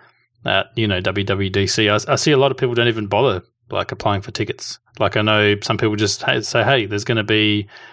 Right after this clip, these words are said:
five thousand developers and designers or whatever here, and there's gonna be maybe a few thousand more just people hanging around. So I'm just gonna come down to the city and catch up with people all,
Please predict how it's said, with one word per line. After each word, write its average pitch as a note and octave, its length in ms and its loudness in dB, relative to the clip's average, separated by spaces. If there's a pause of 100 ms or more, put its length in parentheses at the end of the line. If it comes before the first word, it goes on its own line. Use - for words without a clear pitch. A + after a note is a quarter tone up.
(280)
five A2+ 300 0
thousand G#2 640 0
developers G2 520 0
and G2 100 -4
designers G2 500 0
or G2 60 -2
whatever G2 240 -4
here, G2+ 320 -2
and G2+ 140 -2
there's G2 140 -4
gonna G#2 200 -2
be G2+ 420 0
maybe G#2+ 360 0
a F#2+ 40 2
few A2+ 200 0
thousand G#2+ 340 0
more A#2+ 220 2
just A2 240 -4
people - 220 -6
hanging A2+ 240 0
around. A2+ 240 0
So - 80 0
I'm A2+ 80 -2
just G#2+ 120 -4
gonna G#2+ 140 -2
come A2+ 200 0
down A2 160 2
to A2 80 -6
the G2+ 80 -2
city A2 360 0
and G#2 260 -4
catch - 220 -2
up - 140 -2
with A#2 100 -2
people A#2+ 280 2
all, A2+ 80 0